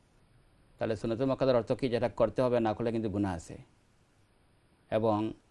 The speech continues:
নবী করিম সাল্লাল্লাহু আলাইহি ওয়াসাল্লামের একটি সুন্নতকে যদি আমরা মহব্বত করি, আল্লাহু আকবার, "মান আহাব্বা সুন্নতি ফাকাদ আহাব্বানি, ওয়া মান আহাব্বানি কানা মাইয়া ফিল জান্নাহ।" যারা দাড়িকে মহব্বত করলো, সুন্নতকে মহব্বত করলো, নবীকে মহব্বত করলো এবং নবীর সঙ্গে হাসর হবে, কত বড় কথা। এবং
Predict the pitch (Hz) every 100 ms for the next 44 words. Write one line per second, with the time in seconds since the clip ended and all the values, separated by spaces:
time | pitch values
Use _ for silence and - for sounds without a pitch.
0 | _ 113 110 135 127 120 120 113 117 117
1 | 101 113 113 110 127 127 135 123 113 110
2 | 127 120 - 107 98 98 107 104 98 -
3 | 90 - - 160 120 104 101 101 117 110
4 | 101 107 101 101 95 107 110 101 104 101
5 | 101 90 101 101 95 87 101 95 92 92
6 | 92 98 98 - - - _ - - -
7 | - 101 104 117 104 117 135 139 127 120
8 | 120 - 110 104 120 123 131 127 120 107
9 | - 107 107 104 135 151 131 117 117 110
10 | 104 104 104 101 98 98 104 95 - 104
11 | 95 87 - 110 110 87 - - - _
12 | _ _ _ _ _ _ _ _ _ _
13 | _ _ 123 120 120 113